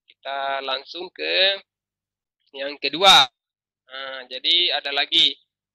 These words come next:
angka kematian menurut kelompok umur. Nah, tam-, di sama juga di kelahiran pun ada begini ya. Ada, ada juga, eh, angka kelahiran menurut kelompok umur, age specific, eh, birth rate,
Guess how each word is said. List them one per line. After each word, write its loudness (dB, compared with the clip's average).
angka -2
kematian 0
menurut -6
kelompok -2
umur. 0
Nah, -20
tam-, -2
di -6
sama 2
juga 4
di -6
kelahiran -2
pun -10
ada 4
begini -2
ya. 4
Ada, 0
ada 0
juga, 0
eh, 0
angka -10
kelahiran -6
menurut -18
kelompok -20
umur, -14
age -12
specific, -8
eh, -20
birth 2
rate, 6